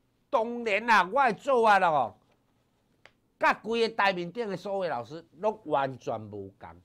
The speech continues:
咱的诉求咧，都是伫当冲，而且二位老师的绩效无输人啦。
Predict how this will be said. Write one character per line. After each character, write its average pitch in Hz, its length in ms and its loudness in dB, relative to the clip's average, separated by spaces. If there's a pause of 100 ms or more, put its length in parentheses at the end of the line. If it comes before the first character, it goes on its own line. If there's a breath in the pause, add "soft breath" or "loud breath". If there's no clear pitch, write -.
(1200)
咱 330 200 4
的 285 140 0
诉 302 320 -6
求 175 280 -4
咧， 165 220 -8 (1600)
都 127 140 -8
是 113 160 -16
伫 139 180 -12
当 120 220 -10
冲， 113 220 -16 (2250)
而 214 240 -6
且 214 120 2
二 311 240 6
位 302 120 4
老 233 140 6
师 220 140 -2
的 269 120 -6
绩 269 260 -6
效 220 460 2 (560)
无 202 320 2
输 208 460 -10
人 185 320 0
啦。 123 240 -8